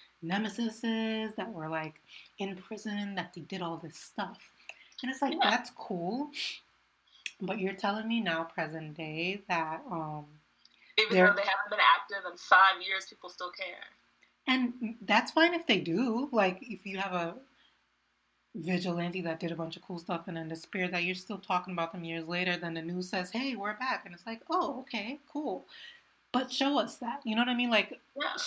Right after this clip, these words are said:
Speaker 1: if they had them, like, doing things as a team the whole season, we would have gotten so much, so many different reactions and stuff from, like, the public and the citizens,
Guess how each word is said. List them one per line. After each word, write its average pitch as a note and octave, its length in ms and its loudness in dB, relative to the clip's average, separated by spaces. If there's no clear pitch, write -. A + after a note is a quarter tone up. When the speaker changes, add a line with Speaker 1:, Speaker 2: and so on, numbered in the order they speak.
Speaker 1:
if - 180 -2
they A3+ 120 4
had A3 260 2
them, B3+ 160 0
like, A#3 200 -2
doing F3+ 300 -4
things F#3+ 200 -8
as F3+ 120 -6
a F3 80 -10
team F3 220 -10
the E3+ 60 -6
whole E3 220 -6
season, F#3+ 520 -8
we G3 120 -6
would A3+ 140 -2
have G#3+ 120 -6
gotten G3+ 240 -4
so - 280 -4
much, F#3 480 -6
so - 180 0
many B3+ 280 2
different F#3+ 300 -4
reactions F3+ 720 -2
and E3 280 -6
stuff F#3 440 -6
from, E3+ 400 -2
like, E3 280 -6
the F#3+ 360 0
public G3+ 680 -2
and F3+ 160 -2
the E3+ 60 -6
citizens, F3 720 -6